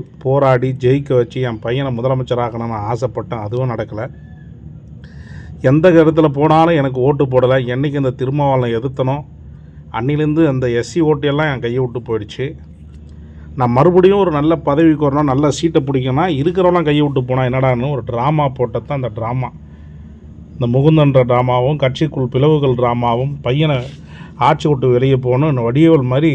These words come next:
இவங்க ஒரு டிராமா போட்டு பிளான் பண்ணிட்டாங்க அப்படின்னு நான் சொல்லலை. அவங்களுடைய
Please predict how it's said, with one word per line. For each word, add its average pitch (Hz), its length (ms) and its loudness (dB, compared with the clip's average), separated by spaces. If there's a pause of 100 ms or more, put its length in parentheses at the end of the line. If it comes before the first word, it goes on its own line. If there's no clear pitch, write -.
இவங்க 127 300 -4
ஒரு 117 140 -2
டிராமா 135 400 0
போட்டு 123 300 -6
பிளான் 139 320 -4
பண்ணிட்டாங்க 113 400 -8 (300)
அப்படின்னு 117 380 -6
நான் 131 300 0
சொல்லலை. 131 380 0 (500)
அவங்களுடைய 151 680 2